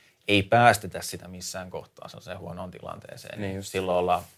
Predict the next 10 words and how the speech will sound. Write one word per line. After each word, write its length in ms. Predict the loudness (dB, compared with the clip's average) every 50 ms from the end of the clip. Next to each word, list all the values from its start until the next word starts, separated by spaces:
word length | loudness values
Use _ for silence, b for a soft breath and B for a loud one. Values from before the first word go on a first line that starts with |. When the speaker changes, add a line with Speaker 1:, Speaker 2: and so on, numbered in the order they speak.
| b b b b -12
Speaker 1:
ainakin 240 | -8 -4 -4 2
paremmassa 520 | 6 8 10 10 10 8 6 0 -8 -10 -12
tilanteessa. 640 | -12 -12 -12 -14 -16 -18 -20 -20 -20 -20 -20 -20 _ _ _ _ _ _ _ _ _ _ _ _ _ _ _ _ _ _ _ _ _ _ _ _ _ _ _ _ _ _ _ _ _ _ _ _ _ _ _ _ _ _ -4
Speaker 2:
No 40 |
me 100 | -2 0
vähän 200 | 2 2 2 2
tätä 220 | 0 0 2 4 2
jo 80 | 2
sivuttiinkin, 920 | 2 0 -2 -2 -2 -2 -4 -4 -6 _ -8 -6 -6 -8 -8 -10 -10 -10 -12 _ _
mutta 840 | -12 -10 -8 -8 -8 -8 -10 _ _ 0 2 2 4 2 2 0